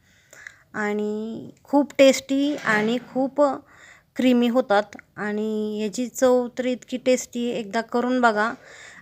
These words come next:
आणि रेसिपी आवडली असली तर एक लाईक करून सबस्क्राईब करायला विसरू नका.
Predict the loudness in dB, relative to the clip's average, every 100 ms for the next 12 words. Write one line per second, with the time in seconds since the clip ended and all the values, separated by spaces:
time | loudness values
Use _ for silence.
0 | -6 -2 0 -2 -4 0 4 6 6 6
1 | 4 0 -6 -6 -4 -4 -2 0 0 0
2 | -6 -8 -6 -6 -6 -8 -10 -8 -4 -4
3 | -6 -6 -6 -6 -8 -8 -8 -8 -8 -10
4 | -12 -12